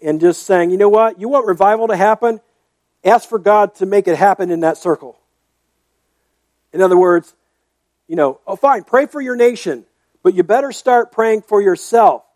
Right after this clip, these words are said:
because maybe there's some confessing that needs to be had right now. Maybe you need to get right with God right now.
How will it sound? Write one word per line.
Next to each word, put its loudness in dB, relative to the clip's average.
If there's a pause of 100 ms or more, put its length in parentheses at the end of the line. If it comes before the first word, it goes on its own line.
(500)
because -4
maybe -2
there's -8
some -10
confessing -2
that -4
needs -2
to -8
be 4
had 2
right -4
now. -12 (420)
Maybe 0
you -8
need -6
to -10
get -2
right -2
with -4
God 2
right -2
now. -8